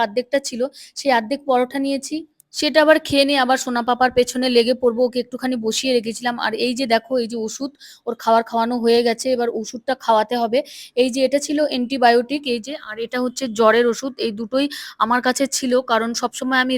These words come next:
রাখি, সব রকমের ওষুধই আমার কাছে আছে। বমির ওষুধ বলো,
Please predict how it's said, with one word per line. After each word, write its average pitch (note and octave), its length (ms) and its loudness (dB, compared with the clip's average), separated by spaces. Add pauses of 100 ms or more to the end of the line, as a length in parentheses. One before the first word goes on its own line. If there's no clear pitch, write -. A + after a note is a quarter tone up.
(100)
রাখি, A#3+ 280 4 (140)
সব A3 140 -4 (120)
রকমের B3+ 360 -2
ওষুধই A#3 340 -6
আমার A3+ 180 -4
কাছে A#3+ 160 -2
আছে। A3+ 220 2 (440)
বমির A#3+ 320 2
ওষুধ A3+ 180 -4 (100)
বলো, A#3 160 2